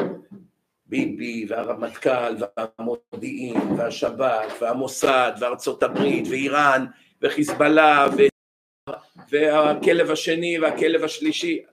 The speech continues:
אני יכול לתת לכם עכשיו רשימת אשמים. אחד יגיד לפיד, בנט, ליברמן, שר ההוא, זה, והממשלה, וראש הש-, נכון? יש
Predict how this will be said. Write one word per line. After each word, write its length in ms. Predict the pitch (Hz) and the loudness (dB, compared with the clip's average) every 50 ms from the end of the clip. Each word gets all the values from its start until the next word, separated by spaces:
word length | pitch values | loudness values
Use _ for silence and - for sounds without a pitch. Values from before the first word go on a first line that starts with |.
| _ | _
אני 140 | - 135 165 | -16 -14 -12
יכול 240 | 156 - - 185 - | -12 -6 -4 -4 -4
לתת 220 | - - - - | -2 -4 -6 -6
לכם 200 | 185 - 196 175 | -6 -8 -10 -10
עכשיו 200 | 170 - - 175 175 175 | -10 -10 -10 -10 -10 -10
רשימת 320 | 165 - 160 165 180 185 - _ _ _ _ _ - - | -12 -14 -10 -8 -8 -8 -8 _ _ _ _ _ -16 -14
אשמים. 520 | 165 - - 165 170 175 170 139 113 107 - _ _ _ _ _ _ - - | -14 -14 -12 -14 -12 -12 -12 -12 -14 -14 -20 _ _ _ _ _ _ -8 -8
אחד 280 | - - 165 151 143 139 | -4 0 0 0 0 0
יגיד 240 | 147 143 151 147 143 | -2 -2 -2 -2 -2
לפיד, 560 | 143 131 - - 190 190 180 170 151 131 123 | -4 -6 -6 -10 -10 -8 -8 -8 -10 -10 -6
בנט, 640 | 170 185 185 180 170 165 170 165 160 156 147 - 147 | -6 -6 -4 -6 -8 -8 -6 -6 -4 -6 -6 -8 -12
ליברמן, 720 | 175 180 151 147 175 151 160 165 160 160 156 151 147 147 143 _ _ _ _ _ | -14 -14 -8 -8 -8 -8 -6 -6 -6 -4 -4 -4 -6 -6 -10 _ _ _ _ _
שר 240 | - - 175 156 160 151 | -6 -4 -2 0 2 2
ההוא, 360 | 147 160 185 202 208 190 185 - - _ _ - | 2 4 4 4 4 4 2 0 -6 _ _ -12
זה, 240 | 147 156 190 190 190 185 180 | -6 -4 -2 -2 -2 0 0
והממשלה, 800 | 165 151 147 151 151 147 147 - 147 139 160 185 202 202 190 160 139 143 | 2 0 2 0 -4 -6 -4 -4 -4 -2 -2 0 0 0 0 -2 -2 -2
וראש 320 | 147 139 151 156 156 - | -2 -2 -4 -4 -6 -6
הש-, 180 | 151 147 - - - - _ - - - - - - | -8 -8 -8 -10 -10 -10 _ -20 -20 -20 -20 -12 -12
נכון? 340 | 151 - - 247 262 247 247 - - - _ 185 | -10 -6 -2 0 0 0 0 -4 -12 -20 _ -12
יש 300 | 196 208 - - - | -10 -10 -10 -12 -16